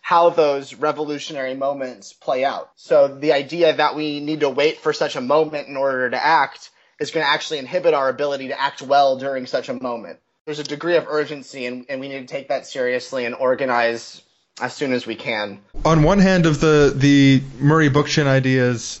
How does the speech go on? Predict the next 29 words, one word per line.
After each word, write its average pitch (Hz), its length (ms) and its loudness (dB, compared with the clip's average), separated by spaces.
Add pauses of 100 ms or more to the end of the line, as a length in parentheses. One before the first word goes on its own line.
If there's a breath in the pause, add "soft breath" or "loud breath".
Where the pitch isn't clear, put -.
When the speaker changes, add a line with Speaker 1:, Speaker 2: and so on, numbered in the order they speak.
Speaker 2:
I 135 120 2
feel 139 260 2
like 127 260 2
there's 127 280 0
the 117 80 -2
post-scarcity 135 760 0
anarchism, 123 640 -2
which 117 180 -4
is 120 200 -4
this 117 420 -2 (180 loud breath)
technology-forward 143 1400 2 (360 loud breath)
kind 135 240 2
of 117 300 0
utopian, 135 920 0 (400 loud breath)
a 127 180 2
society 131 680 2
where, 120 640 2 (480 loud breath)
um, 113 380 0
technology 127 960 0
is 117 240 -2
in 120 100 -4
harmony 123 500 -2
with 113 160 -2
human 120 340 -2
need, 117 480 -4
and 110 520 -4 (280)
technology 117 720 0
is 110 180 -4
not, 113 500 -2